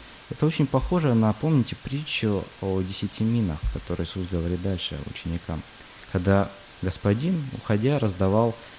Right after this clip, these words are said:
своим рабам по десять мин, всем одинаково сказал, «Я вернусь, используйте». И кто-то использовал, да,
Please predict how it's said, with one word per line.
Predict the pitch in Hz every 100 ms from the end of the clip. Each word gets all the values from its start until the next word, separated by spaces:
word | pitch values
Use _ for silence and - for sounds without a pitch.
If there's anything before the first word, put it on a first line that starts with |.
| -
своим | - 110 107
рабам | 98 92 110 131
по | 120
десять | 92 120 - 85
мин, | 104 127 147 -
всем | - 104
одинаково | 95 87 101 127 - 92
сказал, | - 90 87 82 - - - - - - - -
«Я | 92
вернусь, | 85 95 113 175 185 - - -
используйте». | - 160 170 131 - 104 - - - - - - -
И |
кто-то | 110 - 113 98
использовал, | 87 - 147 165 131 123 117
да, | 92 110